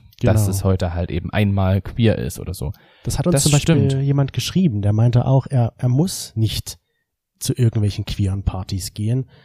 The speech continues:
Speaker 2: weil er kann auch einfach zu Hetero-Partys, das hat er geschrieben, so gehen, wenn er einfach tanzen will. Da ist ihm nicht wichtig, dass da queer davor steht.
Speaker 1: Ich meine, für mich ist es dann wirklich so, oder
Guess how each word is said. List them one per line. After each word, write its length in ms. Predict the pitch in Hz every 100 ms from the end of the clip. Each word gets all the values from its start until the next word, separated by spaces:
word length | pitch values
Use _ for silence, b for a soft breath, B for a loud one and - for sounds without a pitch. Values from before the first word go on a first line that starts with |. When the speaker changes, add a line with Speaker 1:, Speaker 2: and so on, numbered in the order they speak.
| b -
Speaker 2:
weil 140 | 131
er 100 | 135
kann 200 | 135 143
auch 220 | 151 151 - -
einfach 260 | - -
zu 140 | - -
Hetero-Partys, 960 | - 196 214 117 98 - 87 98 90
das 160 | - -
hat 100 | 101
er 180 | 107 110
geschrieben, 420 | 104 - 110 120
so 220 | 117 127
gehen, 320 | 131 139 147 156 b b b b
wenn 160 | - 123
er 80 | 127
einfach 300 | 135 135 -
tanzen 480 | - 185 240 131 90
will. 100 | 90
Da 100 | 95
ist 200 | 143 -
ihm 160 | 139
nicht 260 | - 117 -
wichtig, 360 | 107 - - -
dass 200 | 95 -
da 300 | 87 82 - -
queer 360 | - 117 127
davor 340 | 113 80 - 82
steht. 440 | - - - - B B B B B - -
Speaker 1:
Ich 120 | -
meine, 180 | 139 175
für 120 | 156
mich 240 | 151 214
ist 100 | 240
es 100 | 208
dann 200 | - 175
wirklich 260 | 151 160 156
so, 360 | - 139 143 - -
oder 280 | 127 113